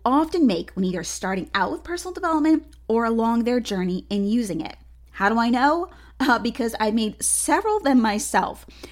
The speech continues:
and have paid close attention to what others have said over the years to see the same things pop up over and over again. It's so easy to point out mistakes, either yours or someone else's. But without offering a way to fix those mistakes and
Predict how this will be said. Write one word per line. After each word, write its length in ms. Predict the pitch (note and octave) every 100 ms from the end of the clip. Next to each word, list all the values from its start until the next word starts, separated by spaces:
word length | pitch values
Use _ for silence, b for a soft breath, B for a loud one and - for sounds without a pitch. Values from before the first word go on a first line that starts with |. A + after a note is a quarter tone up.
| B
and 80 | A3+
have 100 | A#3
paid 200 | C#4 C#4
close 400 | - - D#4 G4+
attention 400 | A4+ C4 A#3+ A3+
to 60 | A3
what 240 | G3+ -
others 340 | G#3+ A3+ C4+ C4+
have 120 | C4+
said 240 | - G#3
over 160 | F#3+ F#3+
the 80 | F#3
years 400 | E3+ E3+ B3 - B B B
to 80 | B3+
see 180 | C#4 C#4
the 100 | A#3
same 280 | E4+ G4+
things 240 | B4 D#4+ D4
pop 300 | - A#3 A3+
up 180 | - -
over 420 | A3 A3+ A#3+ A#3 -
and 140 | F#3+ -
over 320 | F3+ F3+ F3
again. 480 | - E3+ - D3 F#3 - - - - - - - -
It's 180 | B3 -
so 360 | - B3+ C4+
easy 240 | B3+ A#3+ A3
to 80 |
point 180 | G#3+ G#3+
out 140 | F#3+ F#3
mistakes, 500 | F#3+ - - - - B B B
either 180 | G#3+ F#3+
yours 600 | E3+ G#3 A#3+ C#4+ D4+ - B B
or 80 | A3+
someone 320 | - G#3 G3+
else's. 500 | G3 F#3+ G#3 - - - b b b
But 80 | A#3+
without 300 | B3 - F#4
offering 360 | D#4+ D4+ D4 B3
a 20 |
way 160 | A3 G3+
to 160 | F3+
fix 360 | F3 F#4 A#4 -
those 180 | A3 G3+
mistakes 440 | G3 - F3 -
and 100 | G3+